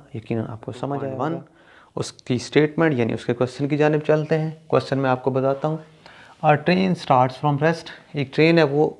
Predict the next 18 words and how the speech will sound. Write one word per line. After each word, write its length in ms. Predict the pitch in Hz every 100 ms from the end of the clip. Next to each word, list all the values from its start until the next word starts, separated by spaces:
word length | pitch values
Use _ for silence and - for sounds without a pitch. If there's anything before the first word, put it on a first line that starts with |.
| -
रेस्ट 260 | 139 139 -
से 160 | - 127
स्टार्ट 340 | - 135 139
करती 340 | - 151 160 160
है। 140 | 170 - - - _ -
It 180 | 143 143
moves 320 | 165 202 175
through 220 | - 160 120
one 220 | 147 175
kilometer 520 | 175 135 131 160 131 - - _ _
in 200 | 156 170 180 - -
hundred 300 | 127 123 120
seconds, 440 | - 120 117 117 - - - - -
वो 120 | 165 165
सौ 280 | - 165 208
सेकंड्स 460 | - - 151 143
के 160 | - 135
दौरान 540 | 123 117 123 147 160